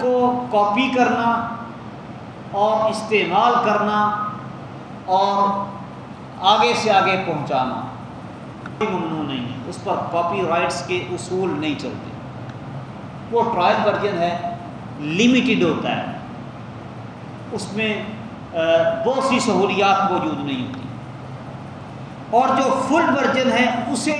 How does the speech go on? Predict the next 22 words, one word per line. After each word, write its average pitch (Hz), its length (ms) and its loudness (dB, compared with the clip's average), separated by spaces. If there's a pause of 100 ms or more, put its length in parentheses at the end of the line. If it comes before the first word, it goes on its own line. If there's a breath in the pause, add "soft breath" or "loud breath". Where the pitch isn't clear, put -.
(200)
کاپی 233 400 6
کرنا 247 600 2 (380)
وہ 220 220 4
کاپی 208 300 2
رائٹس 190 480 2
کے 196 180 -2
قوانین 180 500 0
کی 165 80 -4
زد 135 300 -2
میں 123 120 -4
آتا 135 160 -6
ہے، - 300 -10 (800)
اس 208 200 -2
پر 202 120 0 (180)
کیس 220 300 4
ہوتا 143 260 -2
ہے، - 260 -6 (540)
ہرجانے 170 540 2
اور 156 400 -2
جرمانے 170 480 2
ہوتے 196 240 -4
ہیں۔ - 80 -8